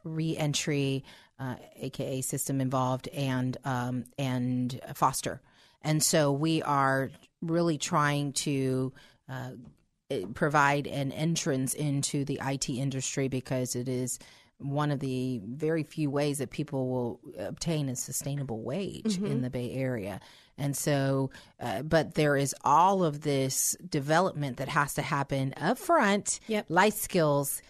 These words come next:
Speaker 1: you know, it's one thing to teach people technical skills, but they have to be, uh, you know, <laughs> habits, associations,
Speaker 2: That's right.
Speaker 1: and thoughts.
Speaker 2: That's right.
Speaker 1: And so I love the way you encapsulate that. And, um, today we do our resume writing, interviewing techniques in-house.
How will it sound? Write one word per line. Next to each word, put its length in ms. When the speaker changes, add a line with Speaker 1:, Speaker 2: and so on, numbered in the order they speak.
Speaker 1:
you 100
know, 160
it's 280
one 240
thing 220
to 100
teach 380
people 400
technical 480
skills, 420
but 260
they 180
have 320
to 80
be, 380
uh, 360
you 160
know, 180
<laughs> 480
habits, 420
associations, 520
Speaker 2:
That's 180
right. 120
Speaker 1:
and 140
thoughts. 400
Speaker 2:
That's 320
right. 400
Speaker 1:
And 360
so 120
I 60
love 260
the 100
way 160
you 140
encapsulate 720
that. 360
And, 380
um, 240
today 340
we 140
do 300
our 160
resume 300
writing, 280
interviewing 400
techniques 480
in-house. 520